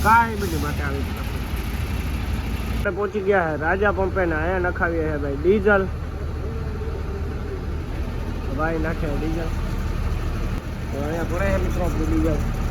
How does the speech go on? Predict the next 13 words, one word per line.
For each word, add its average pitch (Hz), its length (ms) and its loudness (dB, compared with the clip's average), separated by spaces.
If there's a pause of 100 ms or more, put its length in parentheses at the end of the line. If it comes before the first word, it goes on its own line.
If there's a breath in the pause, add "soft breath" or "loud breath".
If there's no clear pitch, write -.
(4000)
હાવ 196 180 8 (100)
ખાલી 208 280 8
હતી 226 240 8
ભાઈ 185 160 6
ટાંકી 180 300 4
અત્યારે 165 420 4
તો. 160 120 2 (120)
હવે, 180 200 0 (120)
હવે 175 240 2
અહીંયા 196 320 4
લગન 165 240 0
આવી 160 220 0
છે, 143 80 -4